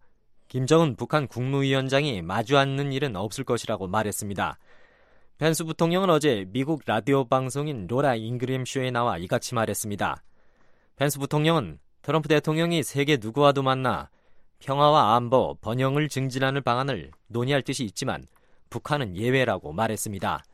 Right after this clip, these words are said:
또 미국은 북한이 핵무기와 장거리 미사일 프로그램을 포기할 때까지 북한을 정치적 외교적으로 더 고립시킬 것이라고 강조했습니다. 그러면서 트럼프 행정부가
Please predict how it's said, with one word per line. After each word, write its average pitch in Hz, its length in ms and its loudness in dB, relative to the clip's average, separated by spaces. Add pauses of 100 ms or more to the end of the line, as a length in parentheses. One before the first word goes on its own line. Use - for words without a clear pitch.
(920)
또 180 160 4
미국은 160 460 2
북한이 147 480 -2 (100)
핵무기와 151 460 2
장거리 143 420 0
미사일 147 340 2
프로그램을 143 580 0
포기할 147 340 0
때까지 104 500 -2 (540)
북한을 139 300 -2
정치적 127 440 0
외교적으로 120 840 -2
더 101 200 -4
고립시킬 - 640 -8
것이라고 104 580 -4
강조했습니다. 101 840 -4 (1200)
그러면서 143 600 4 (120)
트럼프 156 280 0
행정부가 143 600 2